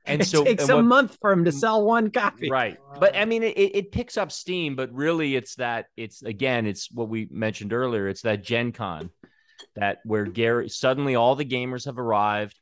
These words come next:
Speaker 1: and now they have somebody charismatic to explain to them what it is, how to play it, and, and why it's so much fun. And suddenly it takes off. I mean,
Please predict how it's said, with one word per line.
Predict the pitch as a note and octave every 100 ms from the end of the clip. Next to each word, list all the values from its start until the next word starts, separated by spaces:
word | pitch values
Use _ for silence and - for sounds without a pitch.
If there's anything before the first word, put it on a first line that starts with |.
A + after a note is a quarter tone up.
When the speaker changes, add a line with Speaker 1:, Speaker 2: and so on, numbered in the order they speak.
| _
Speaker 1:
and | A#2+ A#2+
now | B2+ C#3+
they | D3 C#3
have | C3+ A#2
somebody | - - D#3+ D#3+ D#3+ B2+
charismatic | A#2 - C3+ C#3 A#2+ A#2+ A#2+ A2+ D#2+ - _ _ _ _ _
to | - A#2
explain | A2+ - - - C#3 D3+ D3+ C#3+
to | - A2+
them | G2 F#2 F2+ F2 -
what | G#2+ G#2 A#2 C#3
it | D#3
is, | A#2 A2+ A2 - _ _ _ _
how | - C3 C3
to | C#3+
play | - B2 A2
it, | A2 - _ _ _
and, | G#2+ A2+ A2 - _ _ _ _ _ -
and | B2 A2
why | G#2 A#2 B2
it's | A2+ -
so | - A#2
much | G#2+ G2 -
fun. | A2 E2+ - _ _ _ _ _ _ _ _ - _ -
And | G#2
suddenly | G#2 - C#3+ C#3+ C#3+ C#3 C3 C3 A#2+ _ _ _ _ _
it | A2 G#2+
takes | A#2+ G#2 -
off. | D2 A#1 _ _ _ _ _ _ _ _ -
I | -
mean, | B2 A#2+